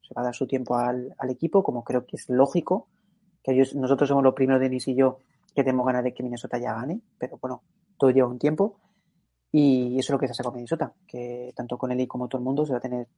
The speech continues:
tiempo con el equipo y se va a pedir tiempo con, con Finch. Así que, así que nada, Denis, eh,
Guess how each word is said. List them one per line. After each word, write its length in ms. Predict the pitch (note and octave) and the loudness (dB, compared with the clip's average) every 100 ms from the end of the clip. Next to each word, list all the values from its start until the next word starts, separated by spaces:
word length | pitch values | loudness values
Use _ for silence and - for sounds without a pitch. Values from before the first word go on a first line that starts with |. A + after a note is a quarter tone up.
| - | -2
tiempo 260 | C3 A#2+ | 0 0
con 140 | - B2+ | -2 0
el 80 | C3+ | 0
equipo 560 | E3+ E3+ F3 - - _ _ - | 2 4 6 6 2 _ _ -10
y 100 | B2+ | -6
se 120 | B2 | -2
va 80 | B2+ | 2
a 20 | |
pedir 220 | B2+ A#2+ | 2 2
tiempo 280 | C#3 C3 C#3 | 2 0 -2
con, 380 | B2+ B2 B2 D3+ _ | -4 -8 -14 _ _
con 160 | - A#2 | -10 -6
Finch. 340 | B2+ A#2 - _ _ _ _ _ _ _ _ - | -6 -8 -16 _ _ _ _ _ _ _ _ 6
Así 300 | C#3 - F3 | 6 10 10
que, 560 | D#3+ D3 C#3 C3 C3 B2+ - _ _ _ _ - | 12 12 12 8 4 -4 -12 _ _ _ _ 0
así 220 | C#3+ C#3 D3+ | 4 8 8
que 80 | |
nada, 180 | D#3 E3+ | 10 10
Denis, 300 | F3 F#3 - | 10 6 2
eh, 480 | C3+ B2+ B2+ B2 B2 | 2 2 4 2 0